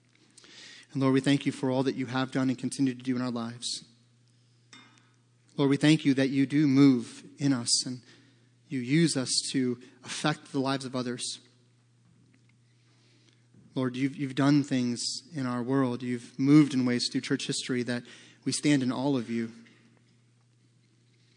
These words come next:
And Lord, I'm thankful for these college students that are drawn to worship you and to praise you. And Lord, my prayer is that, number one, that it would remain, that they would continue to keep their eyes on you.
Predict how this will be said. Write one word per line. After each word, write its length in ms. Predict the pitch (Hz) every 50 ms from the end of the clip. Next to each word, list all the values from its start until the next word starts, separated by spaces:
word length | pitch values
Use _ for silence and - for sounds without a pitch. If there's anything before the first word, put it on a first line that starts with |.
| _ _ _ _ _ _ _ _ _ _ - -
And 100 | 131 123
Lord, 140 | 127 131 139
I'm 80 | 135
thankful 360 | 131 - 147 165 - - 151 135
for 120 | - -
these 160 | 135 123 - -
college 300 | - 147 156 165 151 -
students 420 | - - 127 120 123 120 120 -
that 100 | - 123
are 80 | 127 120
drawn 440 | 123 135 131 131 147 160 151 139
to 160 | 131 - 139 127
worship 400 | 127 147 170 - - 151 - -
you 180 | 127 123 123
and 100 | 123 123 123
to 40 |
praise 380 | 120 - - 143 165 175 165 -
you. 180 | 123 120 120 123
And 160 | 123 123 123 - - - - - - - - _ _ -
Lord, 120 | 135 127
my 220 | 127 127 135 156
prayer 460 | 165 - - - 165 180 175 151 139 139
is 160 | 135 131 131
that, 240 | 135 127 123 120 - - - - - _ _
number 160 | - 135 131 135
one, 380 | 120 131 147 175 170 151 139
that 80 | 131 127
it 100 | 127 120
would 140 | 127 123 120
remain, 480 | 120 117 123 131 147 151 131 120 117 - - _ _ _ _ _ _ -
that 140 | - -
they 100 | 135 131
would 120 | 131 127 -
continue 360 | - 135 - - 170 175 151
to 60 | 131
keep 160 | - - 135
their 160 | - 127 127 127
eyes 180 | 123 123 117
on 160 | 131 123 123
you. 220 | 123 123 123 123